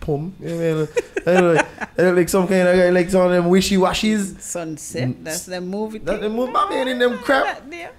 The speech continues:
Speaker 1: He's a party man.
Speaker 2: Hey, look, you want to talk about forever, forever?
Speaker 1: For, uh, never.
Speaker 2: No.
Speaker 1: And then some guys, they, they hold on. They hold on. Like, I know this one guy, he's mean to his girlfriend. Um, because I don't like it.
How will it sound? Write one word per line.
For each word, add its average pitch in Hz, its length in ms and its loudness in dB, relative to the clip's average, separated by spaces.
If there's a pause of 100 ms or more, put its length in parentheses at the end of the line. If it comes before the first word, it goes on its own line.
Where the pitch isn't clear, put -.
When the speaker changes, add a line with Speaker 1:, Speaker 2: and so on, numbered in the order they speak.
Speaker 1:
He's 220 140 2
a 220 80 0
party 240 380 2
man. 202 420 2
Speaker 2:
Hey, 285 340 -8
look, 330 200 -12
you 320 120 -8
want 302 280 -8
to 311 60 -6
talk 254 180 -10
about 269 260 -8 (160)
forever, 269 560 -10
forever? 240 540 -8 (140)
Speaker 1:
For, - 140 -10 (120)
uh, 190 80 -4 (100)
never. 175 460 -2
Speaker 2:
No. 277 180 -8 (480)
Speaker 1:
And 254 140 2
then 214 180 2
some 202 220 4
guys, 190 240 4
they, 165 320 0
they 131 80 2
hold 156 340 0
on. 190 380 -6
They 143 100 0
hold 156 260 0
on. 156 200 -6 (260)
Like, 160 140 2
I 190 80 4
know 202 120 4
this 190 140 4
one 180 280 0
guy, 156 200 4
he's 165 300 -2
mean 165 180 -2
to 143 100 -4
his 147 140 0
girlfriend. 143 480 -2 (760)
Um, 127 500 -2 (680)
because 127 240 -4
I 135 40 -2
don't 123 140 -4
like 120 160 -4
it. 113 120 -10